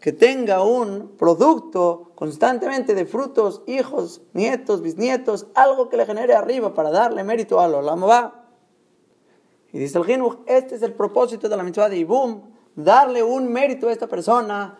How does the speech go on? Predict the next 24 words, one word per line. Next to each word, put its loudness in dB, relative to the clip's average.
para 4
tener -2
una 0
producción -4
constante -2
en -4
este -4
mundo. -8
Eso -10
funciona, 0
como -8
dijimos, -6
con -6
hijos, 0
con -14
nietos, -2
bisnietos, -6
que -12
sirvan -2
a -4
Boreolam 0
en -10
tu -2
nombre. -6